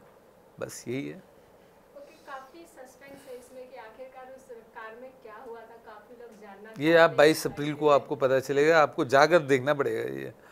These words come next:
Speaker 1: पता करने के लिए।
Speaker 2: ओके, जब हम, अ, रोमियो का नाम लेते हैं तो हमें जैसे रोमियो जूलियट की वो याद आता है, लेकिन ये operation रोमियो एग्जैक्ट है क्या?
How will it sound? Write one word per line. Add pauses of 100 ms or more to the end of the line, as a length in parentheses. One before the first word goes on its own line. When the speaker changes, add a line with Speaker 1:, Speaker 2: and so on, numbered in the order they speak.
(220)
Speaker 1:
पता
करने
के
लिए। (400)
Speaker 2:
ओके,
जब
हम,
अ, (120)
रोमियो
का
नाम
लेते
हैं
तो
हमें
जैसे (280)
रोमियो
जूलियट
की
वो
याद
आता
है,
लेकिन
ये
operation
रोमियो
एग्जैक्ट
है
क्या?